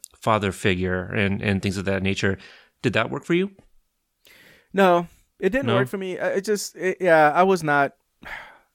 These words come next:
Speaker 2: not saying
Speaker 1: You were,
Speaker 2: kids
Speaker 1: you
Speaker 2: wouldn't
Speaker 1: already
Speaker 2: do that
Speaker 1: checked
Speaker 2: or
Speaker 1: out at
Speaker 2: whatever.
Speaker 1: this point,
Speaker 2: I
Speaker 1: 'cause the
Speaker 2: checked out.
Speaker 1: Yeah, 'cause this
Speaker 2: And
Speaker 1: is
Speaker 2: to
Speaker 1: close
Speaker 2: me,
Speaker 1: to
Speaker 2: I'm
Speaker 1: the
Speaker 2: like,
Speaker 1: end.
Speaker 2: yeah, and it was very convenient that the practice test took longer to get back than the actual test. So whatever. And at that point, that's Hollywood.
Speaker 1: <laughs>
Speaker 2: That's, that's basically movie magic. Like,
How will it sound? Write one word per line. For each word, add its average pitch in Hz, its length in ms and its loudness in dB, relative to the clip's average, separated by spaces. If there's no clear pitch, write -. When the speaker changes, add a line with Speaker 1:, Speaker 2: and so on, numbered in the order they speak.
Speaker 2:
not 151 140 -2
saying 160 160 6
Speaker 1:
You 180 40 10
were, 151 120 10
Speaker 2:
kids 127 120 2
Speaker 1:
you 139 100 6
Speaker 2:
wouldn't 156 40 8
Speaker 1:
already 120 180 6
Speaker 2:
do 113 60 0
that - 20 2
Speaker 1:
checked 113 200 2
Speaker 2:
or 104 40 2
Speaker 1:
out 98 140 4
at 98 80 2
Speaker 2:
whatever. 107 40 -4
Speaker 1:
this 107 160 -6
point, 95 200 0
Speaker 2:
I 180 40 6
Speaker 1:
'cause 202 160 6
the 117 60 4
Speaker 2:
checked 135 200 2
out. 98 280 -6
Speaker 1:
Yeah, 104 160 2
'cause 110 160 0
this 160 140 4
Speaker 2:
And 156 60 4
Speaker 1:
is 117 40 0
Speaker 2:
to 226 80 4
Speaker 1:
close 135 140 4
Speaker 2:
me, 113 60 2
Speaker 1:
to 202 60 4
Speaker 2:
I'm 190 60 2
Speaker 1:
the 98 60 4
Speaker 2:
like, 175 100 4
Speaker 1:
end. 85 240 -4
Speaker 2:
yeah, 135 140 2
and 151 200 0
it 190 40 4
was 185 120 2
very 220 200 4
convenient 143 560 -6
that 123 280 -4
the 113 200 -4
practice 143 420 -4
test 123 340 -8
took - 160 -8
longer 120 300 -4
to 107 80 -6
get 107 280 -8
back 104 280 -6
than 104 140 -10
the 104 80 -12
actual 98 360 -12
test. - 480 -18
So 98 380 -12
whatever. 92 580 -10
And 139 100 -8
at 151 120 -2
that 170 140 0
point, 139 220 -4
that's 123 160 -4
Hollywood. 104 420 -6
Speaker 1:
<laughs> - 40 -20
Speaker 2:
That's, 143 180 0
that's 185 200 4
basically 185 400 2
movie 147 280 2
magic. 110 460 -6
Like, 117 180 -8